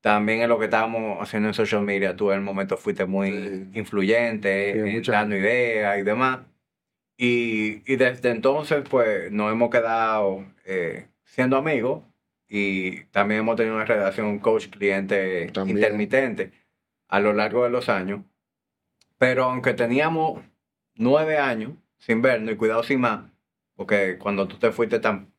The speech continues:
Speaker 1: tampoco estábamos muy,
Speaker 2: Sí.
Speaker 1: muy de cerca, eh, pues yo he seguido al tanto de tu trabajo y
Speaker 2: Sí,
Speaker 1: tú al
Speaker 2: yo
Speaker 1: tanto del trabajo mío y, y, y qué ápero tenerte por aquí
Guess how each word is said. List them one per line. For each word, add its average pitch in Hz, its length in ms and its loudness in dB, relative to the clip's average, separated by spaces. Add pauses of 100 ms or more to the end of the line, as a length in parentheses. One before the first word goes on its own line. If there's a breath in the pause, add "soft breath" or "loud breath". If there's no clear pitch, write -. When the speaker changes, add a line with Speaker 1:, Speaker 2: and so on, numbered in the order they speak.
Speaker 1:
tampoco 101 420 0
estábamos 110 440 0
muy, 107 240 -6
Speaker 2:
Sí. 120 300 -2 (580)
Speaker 1:
muy 113 140 2
de 120 120 4
cerca, 101 480 -2 (520)
eh, 110 500 2
pues 117 380 2 (360)
yo 139 140 6
he 156 60 0
seguido 160 260 2
al 143 100 2
tanto 143 240 2
de 135 60 2
tu 127 120 -6
trabajo 131 640 0
y 98 140 -4
Speaker 2:
Sí, 107 120 -4
Speaker 1:
tú 131 100 0
al 135 80 -2
Speaker 2:
yo 127 40 -12
Speaker 1:
tanto 135 240 0
del 135 100 2
trabajo 123 360 0
mío 151 320 0
y, 98 320 -2
y, 101 600 -2
y 107 60 -2
qué 135 140 6
ápero 151 400 0
tenerte 135 360 2
por 143 160 2
aquí 123 400 -6